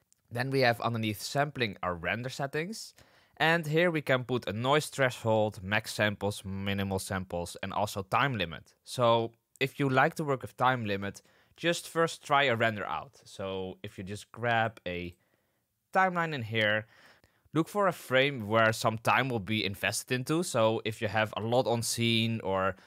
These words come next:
the lighting is maybe with some photometric lighting, depending on your animation, one frame could be, um, yeah, way quicker to render than another frame. And just click F twelve to see how long it actually takes for it to be a decent result. In this case, it actually takes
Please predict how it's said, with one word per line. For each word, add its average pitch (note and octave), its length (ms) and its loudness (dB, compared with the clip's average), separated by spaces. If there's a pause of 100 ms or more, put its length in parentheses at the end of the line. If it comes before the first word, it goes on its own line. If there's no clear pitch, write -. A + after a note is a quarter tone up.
(120)
the F#2+ 100 -10
lighting A2 400 2
is G#2+ 180 0
maybe G#2 320 2
with G2 220 0
some G2+ 180 -2
photometric G2 600 -2
lighting, A2+ 500 2 (300)
depending C3+ 360 0
on B2+ 120 2
your A#2 120 2
animation, G2+ 680 0 (280)
one A#2 180 4
frame A2 320 0
could D3 200 -4
be, A2 440 0
um, F2+ 420 0
yeah, A2 140 2
way F#2+ 240 2
quicker A2+ 340 -2
to G#2+ 100 -4
render F#2 280 0
than E2+ 100 -6
another G#2+ 300 0
frame. A2+ 400 -2 (480)
And B2+ 420 2 (160)
just D#3+ 200 -8
click E3 180 -6
F C3+ 160 -2
twelve A#2+ 300 2
to G#2+ 60 -12
see A#2 220 -4
how G#2+ 160 2
long A2 220 2
it G#2 120 -2
actually G#2+ 340 -4
takes G2+ 360 -2
for F#2+ 340 -2
it F2+ 400 -4
to G#2+ 80 -8
be F#2+ 280 -6
a F2 100 0
decent G#2+ 460 -4
result. - 480 -8 (400)
In D3 180 -4
this F#3 240 0
case, B2+ 400 0
it A#2 80 -4
actually A2+ 380 -4
takes - 480 -6